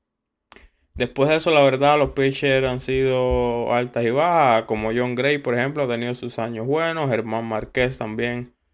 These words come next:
ha tenido sus buenos años, pero en general no es algo, eh, estable, ni mucho menos.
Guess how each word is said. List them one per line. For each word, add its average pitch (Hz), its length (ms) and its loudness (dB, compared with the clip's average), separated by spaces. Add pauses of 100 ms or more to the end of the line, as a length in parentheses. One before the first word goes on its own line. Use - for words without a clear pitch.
(240)
ha 113 100 -4
tenido 120 380 2
sus 120 200 -4 (320)
buenos 156 360 -2
años, 196 320 0
pero 143 140 0
en 147 80 -2
general 143 420 0
no 143 80 -4
es 143 80 -2
algo, 131 640 2 (460)
eh, 110 240 -2
estable, 131 800 2
ni 110 100 -10
mucho 123 320 -10
menos. 180 340 -6